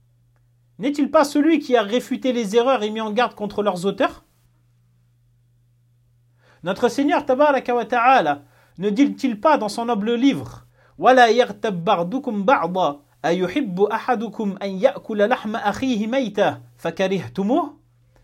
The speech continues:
Ne médisez pas les uns des autres. Qui de vous aimerait manger la chair de son frère mort ?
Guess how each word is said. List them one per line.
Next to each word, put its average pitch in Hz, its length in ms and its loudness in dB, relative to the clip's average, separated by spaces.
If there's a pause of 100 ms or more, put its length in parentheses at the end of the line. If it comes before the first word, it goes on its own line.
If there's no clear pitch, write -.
(280)
Ne 151 120 -8
médisez 214 440 -6
pas 262 200 0
les 190 200 -2
uns 196 100 -4
des 196 220 -2
autres. - 360 -4 (760)
Qui 311 200 2
de 220 100 2
vous 269 400 4 (1160)
aimerait 214 360 0
manger 226 360 -2
la 214 140 2
chair 208 260 -2
de 202 80 -4
son 202 160 -8
frère 202 280 -6
mort ? - 360 -2